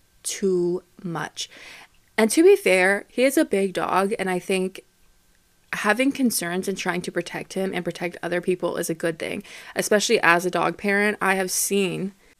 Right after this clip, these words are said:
time and time again people who do not take good care of their dogs and do s-, like, even just little things,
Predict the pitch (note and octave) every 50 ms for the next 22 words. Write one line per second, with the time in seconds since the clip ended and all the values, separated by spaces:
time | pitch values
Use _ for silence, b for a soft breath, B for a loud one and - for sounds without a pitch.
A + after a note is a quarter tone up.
0 | _ _ _ - - - - - G3 F#3 F#3+ G#3 A#3 B3 B3+ B3 - F#3 F3 F3
1 | - - - F#3 F3 F3+ F#3+ G3 - - F#3 F3 G3 E3+ D#3+ D#3 D#3 D#3 - -
2 | - - - G3 G3 - G3+ G3 G3+ - - G3 E3+ E3 D#3+ D#3 - F3+ - _
3 | - G3 F#3 F#3 F#3+ G3 G#3 G#3+ - - - F3+ F3 F3 F3 F3 E3+ D#3 D3+ -
4 | - - - - - _ _ _ - - G3 E3+ D#3+ D#3 D#3 - - _ _ _
5 | _ _ _ _ _ _ _ _ - F3 - F#3+ F3 E3+ - - E3+ D#3+ D#3+ D#3+
6 | - D3+ D#3 E3+ F#3+ F#3+ F#3 E3 E3+ - F3+ F3 F#3 F#3 F#3 - - - - _
7 | A3 A#3 A3 A3 B B B B B B B B - B3 B3+ D4+ D4+ D4+ D4 -
8 | - A3+ G#3 G3+ G#3 G#3+ A3+ A#3 A#3 A#3+ - B3+ B3 B3 B3 B3 B3 B3+ B3+ B3
9 | - - - - -